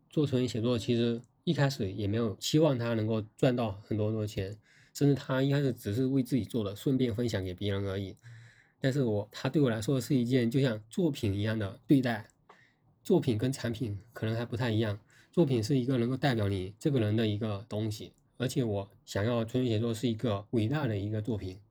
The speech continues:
这还需要很长很长的路。对，我自己，自己对它还有很多很多不满意的地方，毕竟精力有限，不能把每一个地方，每一个细节都打磨到最好。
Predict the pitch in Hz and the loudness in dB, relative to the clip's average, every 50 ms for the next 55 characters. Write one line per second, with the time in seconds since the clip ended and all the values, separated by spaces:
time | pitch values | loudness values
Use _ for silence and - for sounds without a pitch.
0 | _ - - 165 120 127 113 117 - - 151 139 110 104 120 107 - - 117 113 | _ 2 2 2 2 2 -2 -2 0 0 0 0 0 -2 -4 -4 -2 -2 -2 -2
1 | 98 104 101 104 104 104 104 101 - _ _ _ _ _ _ _ _ - - 104 | 0 -2 -2 -2 0 -2 -4 -4 -6 _ _ _ _ _ _ _ _ -6 -4 -4
2 | 104 135 135 131 123 - 175 156 127 113 - _ _ - - 180 160 135 143 135 | -4 -4 -6 -6 0 2 2 2 2 0 -2 _ _ 2 4 6 6 6 4 2
3 | 135 135 127 110 113 113 113 117 113 101 104 101 113 117 107 101 107 107 107 107 | 2 2 0 0 0 0 0 0 0 -2 -2 0 0 0 -2 -2 -2 -2 -4 -4
4 | - - 151 135 123 104 113 147 143 113 104 110 120 107 110 110 98 92 95 - | 0 2 2 4 4 4 2 2 2 2 0 0 -2 -2 -2 -4 -6 -6 -8 -12
5 | _ _ _ _ _ - 147 131 147 139 127 117 - - 139 139 139 127 104 92 | _ _ _ _ _ -2 0 2 2 2 2 2 2 2 2 4 4 2 2 0
6 | 92 - 123 98 98 - _ _ _ _ - 139 123 117 117 113 107 110 107 98 | -2 -4 -6 -8 -8 -12 _ _ _ _ -4 -2 0 0 0 0 0 0 -2 -2
7 | 101 113 113 110 - 120 110 110 110 107 104 104 107 107 - 107 104 110 113 - | -2 -2 -4 -2 -2 -4 -4 -4 -6 -6 -6 -6 -8 -4 -4 -2 -2 -2 -4 -4
8 | - 135 110 110 101 107 107 104 - 95 95 95 104 113 107 104 - 123 107 95 | -2 -2 0 2 2 0 0 0 -2 -2 -2 -2 -2 -2 -4 -4 -4 -4 -6 -6
9 | 101 - | -8 -12